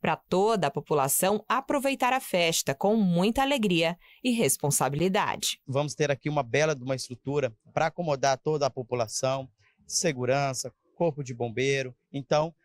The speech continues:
Speaker 2: a gente tá preparando uma linda festa aqui pra recepcionar todos os nossos munícipes que gostam de carnaval, que gostam de brincar carnaval,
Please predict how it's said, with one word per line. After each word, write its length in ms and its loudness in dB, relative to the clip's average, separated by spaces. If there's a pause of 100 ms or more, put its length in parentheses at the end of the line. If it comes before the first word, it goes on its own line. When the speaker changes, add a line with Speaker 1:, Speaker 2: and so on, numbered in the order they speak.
(340)
Speaker 2:
a 160 0
gente 400 -4
tá 160 2
preparando 460 0
uma 180 0
linda 360 -2
festa 340 -4
aqui 180 -12
pra 300 -6 (640)
recepcionar 680 0
todos 420 -2
os 140 -12
nossos 380 -4
munícipes 580 -6
que 100 -10
gostam 400 0
de 80 -16
carnaval, 520 -2
que 100 -12
gostam 400 -4
de 80 -16
brincar 380 -4
carnaval, 580 -4